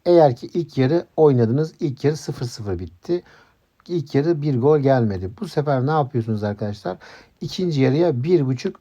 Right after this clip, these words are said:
üst alıyorsunuz. Bir buçuk üst aldınız. Daha sonra baktınız ki gol yok. Dakika altmış tekrar bir buçuk üst alıyorsunuz. İkinci kasa kontrolü. Yani iki tane bir buçuk üst bu şekilde, e, e, kazanç sağlayabilirsiniz. Arkadaşlar,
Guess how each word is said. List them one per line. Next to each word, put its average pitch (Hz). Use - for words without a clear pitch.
üst -
alıyorsunuz. 95
Bir 185
buçuk 151
üst -
aldınız. 151
Daha 180
sonra 160
baktınız 147
ki -
gol 139
yok. 147
Dakika 127
altmış 123
tekrar 131
bir 123
buçuk 110
üst -
alıyorsunuz. 98
İkinci 117
kasa 101
kontrolü. 95
Yani 139
iki 139
tane 127
bir 127
buçuk 113
üst 170
bu 151
şekilde, 131
e, 104
e, 98
kazanç 143
sağlayabilirsiniz. 131
Arkadaşlar, 180